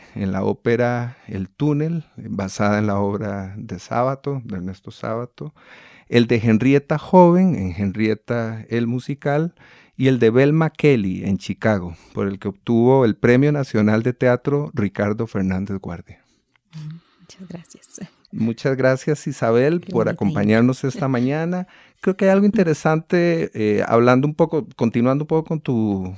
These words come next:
Speaker 1: con, con tu biografía, eh,
Speaker 2: Ujú.
Speaker 1: para cerrar la, la presentación,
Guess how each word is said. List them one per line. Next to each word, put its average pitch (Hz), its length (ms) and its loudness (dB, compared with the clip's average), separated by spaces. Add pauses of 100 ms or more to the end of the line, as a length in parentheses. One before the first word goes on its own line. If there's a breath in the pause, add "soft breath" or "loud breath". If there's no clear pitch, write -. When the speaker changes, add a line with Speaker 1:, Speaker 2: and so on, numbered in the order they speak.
(400 loud breath)
Speaker 1:
con, - 140 -16
con 104 240 0
tu 104 200 -2
biografía, 107 840 2
eh, - 260 -8
Speaker 2:
Ujú. 269 180 -8 (100)
Speaker 1:
para 101 180 -8
cerrar 113 320 0
la, 127 300 2
la 110 200 -4
presentación, 107 840 -4